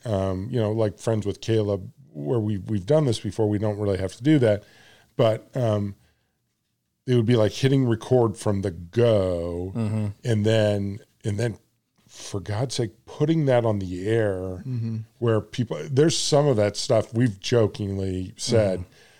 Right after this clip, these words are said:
Speaker 1: there's some of that, and I'm not gonna call out who it was, but there's some of those first ten or fifteen minutes which are hilarious,
Speaker 2: Oh, they're
Speaker 1: but they are so inappropriate that they could
Speaker 2: <laughs>
Speaker 1: not.
Speaker 2: I mean, even just you and I, like,
Speaker 1: Oh, gosh.
Speaker 2: like, just doing sound levels and stuff like that, like,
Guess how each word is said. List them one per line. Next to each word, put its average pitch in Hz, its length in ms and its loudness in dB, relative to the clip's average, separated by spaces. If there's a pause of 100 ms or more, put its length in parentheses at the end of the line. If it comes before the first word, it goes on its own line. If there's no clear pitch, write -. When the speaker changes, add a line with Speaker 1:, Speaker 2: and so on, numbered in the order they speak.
(120)
Speaker 1:
there's 123 180 2
some 123 140 0
of 98 60 -2
that, 95 100 -4
and 104 100 -4
I'm 110 140 2
not 101 160 0
gonna 98 140 -10
call 95 280 -2
out - 200 -10
who 104 180 -2
it 92 40 -2
was, 104 320 2
but - 140 -6
there's 113 180 2
some 147 180 0
of 151 100 0
those 107 260 0
first - 420 -2
ten 123 200 -2
or 120 80 0
fifteen 117 360 -2
minutes 117 220 -2
which 101 200 -4
are 95 140 -6
hilarious, 123 760 2
Speaker 2:
Oh, 180 80 2 (100)
they're 147 240 -6 (200)
Speaker 1:
but 123 160 0
they 120 120 6
are 98 100 2
so 127 500 2
inappropriate 107 600 0
that 101 140 -4
they 101 120 -2
could 98 200 -8
Speaker 2:
<laughs> 101 120 -2
Speaker 1:
not. 98 220 -4 (400)
Speaker 2:
I 196 40 -6
mean, 196 160 0
even 240 220 0
just 160 160 -6
you 151 200 -2
and 127 120 0
I, 202 400 -6 (260)
like, 127 180 0
Speaker 1:
Oh, 113 140 2 (260)
gosh. 110 100 0
Speaker 2:
like, 214 120 0
just 156 240 -6
doing 214 260 0
sound 143 420 -2
levels 110 360 -2
and 110 100 -6
stuff 123 200 -6
like 113 140 -4
that, 165 260 -2
like, 110 160 -4